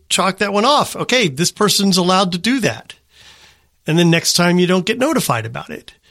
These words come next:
There, there's so much opportunity to do cool stuff here that I think just isn't well used. You n-, probably know what your friend drives.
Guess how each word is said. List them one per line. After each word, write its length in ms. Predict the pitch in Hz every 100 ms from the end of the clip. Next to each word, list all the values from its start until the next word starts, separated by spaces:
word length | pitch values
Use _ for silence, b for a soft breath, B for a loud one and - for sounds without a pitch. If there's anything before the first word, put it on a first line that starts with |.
| b b b b
There, 120 | 190
there's 260 | 208 214 196
so 440 | - - 233 240
much 260 | 240 214 -
opportunity 800 | 175 175 180 - 175 160 151 127
to 160 | - 147
do 160 | 165 - _
cool 320 | - 196 190
stuff 320 | 175 - 151 -
here 180 | 143
that 140 | 135 131
I 60 |
think 240 | 120 156 131
just 280 | 151 - -
isn't 340 | 165 156 151 147
well 180 | 139
used. 320 | 135 135 123 - B B B B _ _ -
You 180 | - 175
n-, 320 | 170 160 165 -
probably 480 | - 202 180 170 185
know 140 | 170 156
what 240 | 185 190
your 60 | 180
friend 340 | 220 214 175
drives. 640 | 135 113 117 - - -